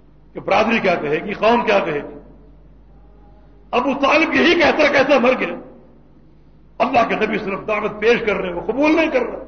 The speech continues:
یہاں تک اس کو بت-، کہہ دیا کہ تم میرے کان میں کلمہ پڑھو، اور کوئی نہیں سن رہا، صرف میں سنوں گا، اور جب قیامت کا دن ہوگا میں اس کلمے کو حجت بنا کے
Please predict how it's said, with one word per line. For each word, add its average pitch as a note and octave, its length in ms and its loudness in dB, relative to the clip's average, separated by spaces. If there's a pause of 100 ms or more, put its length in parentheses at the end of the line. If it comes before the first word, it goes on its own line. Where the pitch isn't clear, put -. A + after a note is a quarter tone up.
(1200)
یہاں A3+ 340 2
تک C#4+ 160 2
اس - 80 0
کو - 180 0
بت-، - 340 -2
کہہ C#4 220 4
دیا D4+ 320 4
کہ E4+ 120 2
تم D4+ 140 0
میرے D#4+ 200 6 (100)
کان G4 280 4
میں A4 140 4
کلمہ G#3+ 240 -2
پڑھو، - 340 -10 (1300)
اور A3+ 260 4
کوئی D4+ 240 4
نہیں D#4+ 120 4
سن C#4+ 240 2
رہا، A#3 300 2 (920)
صرف C#4 220 2
میں D#4+ 340 4 (100)
سنوں F4 340 4
گا، G3 80 2 (920)
اور A3 280 4
جب B3+ 160 0
قیامت C4 360 2
کا C4+ 80 4
دن C#4 140 2
ہوگا D4+ 480 4 (1040)
میں A#3 100 2
اس - 160 -2
کلمے A#3 280 2
کو A3+ 100 -2
حجت A#3+ 360 -2
بنا C4 360 4
کے D#4+ 60 4